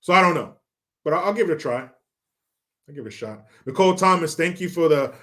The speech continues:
four pounds and forty-nine pence, my dear. Thank you so much.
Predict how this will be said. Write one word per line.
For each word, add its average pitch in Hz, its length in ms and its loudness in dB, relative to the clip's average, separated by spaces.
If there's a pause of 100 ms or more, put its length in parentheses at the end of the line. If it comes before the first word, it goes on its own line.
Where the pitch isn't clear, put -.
(260)
four 233 920 2 (320)
pounds 185 680 2
and 151 300 -2
forty-nine 95 1200 -8 (220)
pence, - 460 0
my 95 220 -12
dear. 320 720 0 (380)
Thank 202 280 -2
you 127 240 -4
so - 480 -2
much. - 440 -16